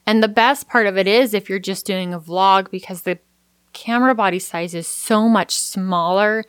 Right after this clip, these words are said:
than even a crop sensor or a full sensor. This is probably one of the handiest ones to throw on a gimbal and be able to take it with you as you're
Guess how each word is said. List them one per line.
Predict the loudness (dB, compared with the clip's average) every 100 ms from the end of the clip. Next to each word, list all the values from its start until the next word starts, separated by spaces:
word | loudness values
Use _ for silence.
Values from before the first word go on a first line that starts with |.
| -14 -20 _ _ _ _
than | 0 2 0 -4
even | -4 -4 -2 -2 -2 -4 -2
a | -2 -2
crop | -4 0 0 0
sensor | -6 -8 -6 -4
or | 0 -2
a | -2
full | -6 -6 -6
sensor. | -6 -8 -6 -4 -2 -2 _ _ _
This | -2 0
is | -2
probably | -2 0 2 0
one | 0
of | -2
the | -4
handiest | -4 -4 -2 -2 -4 -4
ones | -4 -2 -4
to | -8
throw | -8 -2 0 2
on | 0
a | -4
gimbal | -4 -4 0 0 0
and | -2
be | -4
able | -6 -6
to | -8
take | -8 -2
it | -2 -2
with | -4 -6
you | -8 -6
as | -8 -6
you're | -2 -2 -2